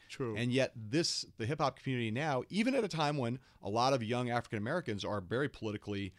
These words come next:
Speaker 2: switched on and
Speaker 1: Mm-hmm.
Speaker 2: quite radical,
Speaker 1: Mm-hmm.
Speaker 2: is not risen to meet that moment in quite the way that, that, that one might have expected it to.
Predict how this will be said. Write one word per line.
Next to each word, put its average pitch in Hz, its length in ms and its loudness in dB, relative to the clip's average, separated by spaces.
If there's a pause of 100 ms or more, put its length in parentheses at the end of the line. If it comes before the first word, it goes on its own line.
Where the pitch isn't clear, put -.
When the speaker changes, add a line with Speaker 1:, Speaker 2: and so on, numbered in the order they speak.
(140)
Speaker 2:
switched - 400 2
on 101 320 0
and 101 220 -2
Speaker 1:
Mm-hmm. 120 80 0
Speaker 2:
quite 117 160 4
radical, 135 600 -2
Speaker 1:
Mm-hmm. 147 360 0
Speaker 2:
is 135 180 4
not 185 180 4
risen 160 500 2
to 123 100 -4
meet 131 260 -2
that 123 220 -2
moment 101 420 0
in 95 120 -6
quite 113 320 -4
the 104 60 -2
way 104 220 0
that, 98 200 -4 (340)
that, 110 180 0 (180)
that 101 280 -6
one 110 280 2
might 104 280 2
have 101 100 -2
expected 95 460 -6
it 82 120 -6
to. 80 240 -8